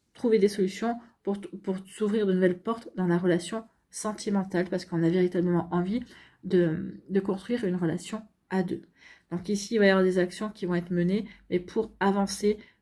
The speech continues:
pour, euh, parce qu'on a, on a de nouvelles perspectives aussi par rapport à la relation. On a de nouveaux, oui, on a de nouvelles envies, on a de nouvelles possibilités également. Vous voyez quand ça peut résonner pour vous, mais en tout cas, c'est vraiment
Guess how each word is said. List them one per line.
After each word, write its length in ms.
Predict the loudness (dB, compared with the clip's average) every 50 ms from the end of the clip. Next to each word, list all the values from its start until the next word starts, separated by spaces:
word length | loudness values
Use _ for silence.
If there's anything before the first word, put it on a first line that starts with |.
| _ _
pour, 240 | -4 -2 0 2 4
euh, 140 | 2 2 0 -4 -6 -2
parce 180 | -2 -2 -2 -2
qu'on 220 | -2 0 2 4
a, 180 | 4 2 0 -4 -4
on 140 | 0 2 4
a 100 | 4 4
de 140 | 4 4 2
nouvelles 320 | 4 4 4 4 2 0 -6 -16 _ _ -4
perspectives 680 | -4 -4 -4 -2 -4 -4 -4 -4 -6 -8 -6 -6 -6 -8 -8 _
aussi 460 | -2 -2 0 -2 -4 -6 -8 -8 -8 -10 -18 -20 -20 _ _ _
par 140 | 0 0 2
rapport 260 | 2 0 0 0 0
à 60 | 0 2
la 100 | 0 0
relation. 520 | 0 2 2 2 0 -2 -6 -14 -16 -20 -18 _ -6
On 140 | -4 0 0
a 80 | 0
de 160 | 2 4 4
nouveaux, 440 | 4 4 4 2 4 4 2 2 0 -2 -12 -20 -20 -20 -10 -4
oui, 80 | 0 2 4
on 60 | 4
a 80 | 4 6
de 240 | 6 6 6 4 4
nouvelles 520 | 4 4 4 4 6 6 4 4 4 4
envies, 300 | 2 0 0 -2 -4 -4
on 100 | -2 -2
a 60 | 0
de 60 | 0 0
nouvelles 240 | 2 0 0 -2
possibilités 840 | -2 -4 -4 -4 -4 -4 -6 -4 -4 -4 -4 -4 -4 -6 -6 -6 -6 -6
également. 420 | -4 -2 2 2 2 2 2 0 0
Vous 300 | -2 -6 -14 -18 _ 2
voyez 160 | 4 4 4
quand 140 | 4 2 -4
ça 100 | -4 -2
peut 100 | 0 0
résonner 220 | 2 2 2 0
pour 160 | 0 -2 -4
vous, 60 | -2 -2
mais 40 |
en 40 | -4
tout 100 | -6 -4
cas, 120 | -6 -8 -6
c'est 160 | -4 -4 -4
vraiment 320 | -2 -2 -2 -2 -2 -4